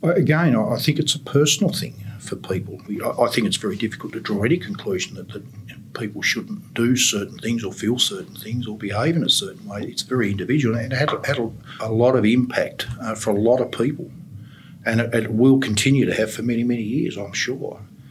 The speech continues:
You know, and I'm only choosing to speak to it. That's the first or second time I've only ever spoken about it.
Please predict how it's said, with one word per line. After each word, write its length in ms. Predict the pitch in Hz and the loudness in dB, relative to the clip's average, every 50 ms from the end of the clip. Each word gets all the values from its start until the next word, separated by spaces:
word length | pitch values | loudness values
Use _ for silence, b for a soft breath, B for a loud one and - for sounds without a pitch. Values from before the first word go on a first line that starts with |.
| B B B B B - | B B B B B -6
You 100 | - 110 | -4 -2
know, 100 | 110 113 | 0 0
and 80 | 113 | 2
I'm 160 | 120 127 120 | 2 2 4
only 340 | 120 104 95 92 95 101 104 - | 2 2 2 0 -2 -4 -4 -4
choosing 420 | - - - 107 101 95 101 104 92 | -2 0 2 2 2 2 2 0 0
to 80 | - 101 | 0 0
speak 340 | - - - 160 156 - - | 0 0 0 -2 -2 -2 -4
to 80 | - | -6
it. 60 | - | -8
That's 180 | 113 127 123 - | -6 -6 -6 -6
the 80 | - - | -8 -4
first 340 | - 120 107 101 - - | -2 0 2 2 2 2
or 140 | 110 104 90 | 0 0 0
second 320 | - - - 127 - 117 101 | 2 2 4 4 2 2 0
time 240 | - 98 95 95 | 0 -2 -4 -4
I've 80 | 98 101 | -4 -2
only 180 | 107 104 101 101 | -2 0 0 0
ever 140 | 98 98 | 0 0
spoken 420 | - - - 104 107 120 135 135 117 | 0 0 0 0 0 0 0 0 -2
about 260 | 92 87 87 90 87 | -2 -2 -6 -6 -8
it. 60 | - | -10